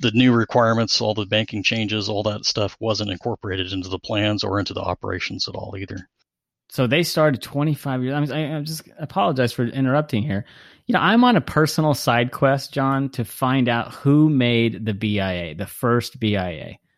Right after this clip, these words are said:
Speaker 2: I'm really interested in finding out that. But so you're saying that twenty-five years maybe worth of materials that have been,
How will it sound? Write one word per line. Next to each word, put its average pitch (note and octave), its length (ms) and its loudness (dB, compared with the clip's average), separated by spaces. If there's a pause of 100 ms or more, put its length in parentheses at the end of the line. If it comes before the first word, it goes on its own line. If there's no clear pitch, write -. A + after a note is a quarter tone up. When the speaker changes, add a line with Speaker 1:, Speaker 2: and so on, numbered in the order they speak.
(400)
Speaker 2:
I'm A#2+ 300 2
really C3 480 4
interested A2 560 0
in G2+ 100 0
finding G2 480 -2
out F2+ 220 -6
that. G2+ 200 -6
But G2+ 140 -2
so C#3+ 120 2
you're D3 180 6
saying E3+ 300 2
that B2 160 0
twenty-five C3 600 2
years A2 400 2 (220)
maybe A2 240 2
worth G#2 320 -6
of F#2 40 -8
materials F#2+ 840 -4 (560)
that G#2+ 180 2
have G2 160 0
been, G2 340 0